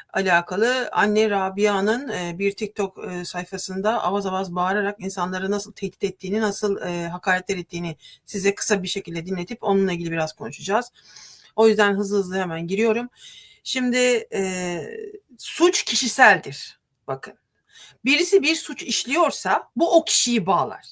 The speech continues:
Ne o ili bağlar, ne o ülkeyi bağlar, ne de o etnik kökeni bağlar. Şimdi, e, Harran Belediye Başkanı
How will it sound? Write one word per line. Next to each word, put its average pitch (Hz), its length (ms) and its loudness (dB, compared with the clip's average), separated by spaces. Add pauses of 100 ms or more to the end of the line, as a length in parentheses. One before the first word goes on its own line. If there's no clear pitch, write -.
(160)
Ne 214 180 2
o - 240 0
ili 247 260 2
bağlar, 240 460 4 (140)
ne 175 200 -2
o 208 260 -2
ülkeyi 226 440 -2
bağlar, 226 480 2 (360)
ne 233 160 0
de 294 60 0
o - 160 2 (120)
etnik 254 360 -6
kökeni 226 380 -2
bağlar. 139 400 -2 (880)
Şimdi, 311 460 -4 (340)
e, 202 280 6 (160)
Harran 381 800 4
Belediye 220 540 2
Başkanı 269 520 0